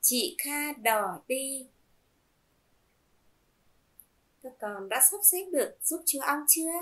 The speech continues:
Và chúng ta thấy ở bông hoa C, đó chính là đáp án C. Các bạn đến với chú ong tiếp theo nhé.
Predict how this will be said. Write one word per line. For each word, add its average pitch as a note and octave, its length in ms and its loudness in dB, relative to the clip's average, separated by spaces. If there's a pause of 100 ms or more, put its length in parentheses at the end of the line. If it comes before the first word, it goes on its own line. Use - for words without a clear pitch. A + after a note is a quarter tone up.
(920)
Và G3 200 -2
chúng E3+ 220 -8
ta G#3 80 -8 (200)
thấy G3+ 400 -8 (440)
ở F#3+ 300 -6
bông G3+ 260 -6
hoa A3+ 380 -16 (440)
C, - 180 8 (2750)
đó F3+ 120 -12 (160)
chính B3+ 340 -4
là A#3 120 -8
đáp A#3 280 -4
án A#3 340 -8
C. - 140 4 (1160)
Các C#4 160 -12
bạn B3 320 0 (760)
đến G3+ 400 -4
với G#3+ 380 -6
chú A#3 140 -4
ong A3+ 400 -2
tiếp F4+ 200 -6
theo B3+ 180 -2
nhé. D4 300 -2